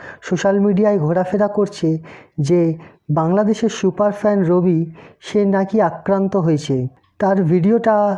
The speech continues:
আপনারা দেখেছেন নিশ্চয়ই। সেই ভিডিওতে দেখা যাচ্ছে তিনি বসে কাতরাচ্ছে। আসল ব্যাপারটা কী হয়েছে সেটা জানার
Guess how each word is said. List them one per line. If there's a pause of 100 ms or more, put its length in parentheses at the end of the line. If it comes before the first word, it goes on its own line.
(160)
আপনারা
দেখেছেন
নিশ্চয়ই। (480)
সেই
ভিডিওতে
দেখা
যাচ্ছে (180)
তিনি
বসে
কাতরাচ্ছে। (120)
আসল
ব্যাপারটা
কী
হয়েছে (280)
সেটা
জানার